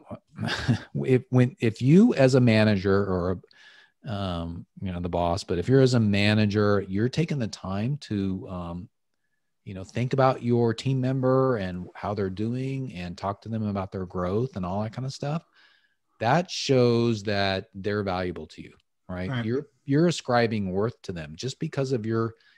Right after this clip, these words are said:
Speaker 1: your time. And, and when you, when you don't take the time for that, what kind of message is that sending them?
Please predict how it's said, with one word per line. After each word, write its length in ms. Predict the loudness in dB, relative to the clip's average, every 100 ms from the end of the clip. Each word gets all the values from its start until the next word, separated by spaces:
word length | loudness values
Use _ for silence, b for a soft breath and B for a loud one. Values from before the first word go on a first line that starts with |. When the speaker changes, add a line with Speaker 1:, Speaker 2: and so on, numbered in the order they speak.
| b -8
Speaker 1:
your 120 | -6
time. 380 | -4 -4 -6 -12 _ _ _ _ -6
And, 540 | -2 -2 -2 -4 -6 -8
and 340 | -6 -6 -4
when 220 | -2 -2
you, 280 | -2 -4 -8 -16 _
when 240 | -10 -8 -6
you 140 | -6
don't 400 | -4 -2 -2 -4
take 220 | -6 -8
the 80 | -8
time 240 | -4 -4 -4
for 140 | -4
that, 320 | -2 -2 -2 -6
what 280 | -8 -6
kind 140 | -6 -6
of 60 |
message 300 | -6 -8 -10
is 180 | -14 -14
that 360 | -10 -6 -6 -8
sending 420 | -14 -14 -12 -14 -16
them? 200 | -20